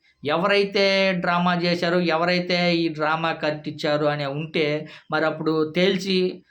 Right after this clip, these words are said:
ఆ, నిజంగా జగన్మోహన్ రెడ్డి గారే డ్రామా చేసి ఉంటే మరి అప్పుడు అరెస్ట్ చేసి జైల్లో వేయొచ్చు కదా, ఇది జగన్మోహన్ రెడ్డి గారే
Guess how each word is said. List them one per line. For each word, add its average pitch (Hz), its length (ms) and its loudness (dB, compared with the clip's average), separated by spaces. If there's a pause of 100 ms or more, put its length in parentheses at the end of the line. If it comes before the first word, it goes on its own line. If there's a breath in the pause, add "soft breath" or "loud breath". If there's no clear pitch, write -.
(260 soft breath)
ఆ, 151 120 0
నిజంగా 170 360 -4
జగన్మోహన్ 180 640 2
రెడ్డి 175 160 2
గారే 180 220 2
డ్రామా 170 360 0
చేసి 160 320 0
ఉంటే 151 240 -2
మరి 147 300 0 (340 loud breath)
అప్పుడు 147 240 -2
అరెస్ట్ 165 340 -4
చేసి 175 220 0
జైల్లో 165 360 2
వేయొచ్చు 160 440 0
కదా, 156 100 -2
ఇది 147 400 -4
జగన్మోహన్ 156 540 -6
రెడ్డి 156 180 -6
గారే 160 360 -2